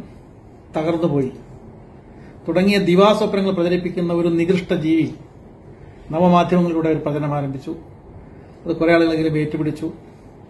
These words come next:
പാവപ്പെട്ട കുറേ ആളുകൾ അത് വിശ്വസിച്ചിട്ടുണ്ടാകാം. ഞാൻ പറയുന്നു, ഒരു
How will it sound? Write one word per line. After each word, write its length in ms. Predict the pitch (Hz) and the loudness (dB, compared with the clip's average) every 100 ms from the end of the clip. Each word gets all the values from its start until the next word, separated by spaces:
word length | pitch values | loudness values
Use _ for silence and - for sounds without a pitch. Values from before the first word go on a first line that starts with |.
| - - - - - | -20 -20 -20 -20 -2
പാവപ്പെട്ട 340 | 156 170 170 175 | 4 6 6 2
കുറേ 120 | 170 170 | 2 4
ആളുകൾ 160 | 165 165 | 4 2
അത് 60 | 160 | 0
വിശ്വസിച്ചിട്ടുണ്ടാകാം. 720 | - 170 160 160 156 151 156 - - - - - - - - - - 165 | -2 -4 -4 -6 -4 -4 -6 -10 -18 -20 -20 -20 -20 -20 -20 -20 -8 -2
ഞാൻ 100 | 170 | 0
പറയുന്നു, 300 | 156 156 165 180 185 - - - - - - - - - - - - - | 2 0 -2 -4 -8 -18 -20 -20 -20 -20 -20 -20 -20 -20 -20 -20 -14 -2
ഒരു 140 | 165 | 2